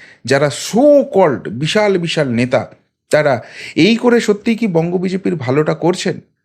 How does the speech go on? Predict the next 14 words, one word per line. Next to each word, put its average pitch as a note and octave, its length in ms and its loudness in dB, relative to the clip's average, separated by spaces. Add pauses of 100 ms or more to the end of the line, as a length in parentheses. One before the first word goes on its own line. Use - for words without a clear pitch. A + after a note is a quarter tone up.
(140)
নাকি A#2+ 340 -4 (400)
আখেরে E3+ 440 0
এইসব D#3 520 -2
করে C#3+ 360 0 (340)
বাংলায় C#3+ 500 0 (240)
শাসকের F3+ 580 -4
হাত C3+ 240 -6
তারা B2 160 -2
আরও G#2+ 340 -4
বেশি G#2 240 -4
করে A2+ 180 -6
শক্ত - 320 -12
করে G2+ 180 -6
দিচ্ছেন? F#2+ 360 -12